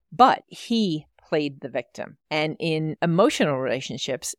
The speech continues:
that can sometimes be a really good way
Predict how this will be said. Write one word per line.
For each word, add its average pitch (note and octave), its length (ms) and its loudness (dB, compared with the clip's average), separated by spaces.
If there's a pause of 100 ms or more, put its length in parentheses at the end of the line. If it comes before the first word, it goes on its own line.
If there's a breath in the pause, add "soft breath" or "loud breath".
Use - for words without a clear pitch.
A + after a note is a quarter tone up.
that F3+ 380 0
can F3+ 140 -2
sometimes E3 420 -4
be D3+ 420 -4 (260)
a E3 100 0
really F3 560 0
good F#3 240 2
way D3+ 560 2